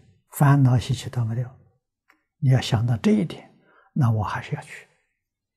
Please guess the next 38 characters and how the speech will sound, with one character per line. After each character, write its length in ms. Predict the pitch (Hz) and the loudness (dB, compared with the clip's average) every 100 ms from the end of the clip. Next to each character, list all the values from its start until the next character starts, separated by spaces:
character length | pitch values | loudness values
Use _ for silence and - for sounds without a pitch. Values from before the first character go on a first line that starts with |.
| _ _ - _ - | _ _ -20 _ 0
我 160 | 151 | 2
到 220 | 147 185 | 8 8
极 180 | 151 170 | 10 8
乐 160 | 185 196 | 8 8
世 180 | - 170 | 6 4
界 220 | 208 175 | 6 6
去 220 | - 160 | 2 -8
的 120 | - | -8
时 120 | 113 | -14
候， 120 | - - - - _ _ _ - | -18 -20 -20 -20 _ _ _ -4
我 160 | 120 | 2
离 320 | 127 120 - | 2 0 -6
世 260 | - - 151 | -8 -2 -4
就 220 | - 113 107 - | -2 -4 -4 -4
圆 240 | 135 101 | -2 -2
融 140 | 98 90 - | -2 -8 -14
了。 160 | - _ _ _ _ _ _ _ _ _ _ _ _ _ _ _ _ _ _ _ _ _ _ _ _ _ _ _ | -20 _ _ _ _ _ _ _ _ _ _ _ _ _ _ _ _ _ _ _ _ _ _ _ _ _ _ _
啊， 280 | - 143 107 - | -4 -2 -4 -8
在 180 | - 156 | 2 6
这 140 | 147 | 6
个 100 | 131 | 6
地 140 | 127 | 4
方， 320 | 101 107 95 - | 2 0 -6 -10
他 100 | - | -8
是 200 | - - | -8 -4
决 240 | 123 98 | -2 -2
定 280 | 110 127 107 | 0 0 0
圆 260 | 95 95 98 | -2 -4 -6
不 160 | 123 | -6
了 280 | - - - | -6 -10 -14
的 100 | - | -16
啊。 160 | - - - - - _ _ _ _ _ _ _ _ _ _ _ _ _ | -18 -16 -18 -18 -20 _ _ _ _ _ _ _ _ _ _ _ _ _
不 140 | - 254 | 8 10
是 240 | - 196 | 10 8
至 240 | 143 220 | 10 8
理 380 | 190 135 135 127 | 10 10 10 10
非 260 | 117 165 143 | 8 6 6
事， 420 | - 190 165 127 | 4 0 -2 -4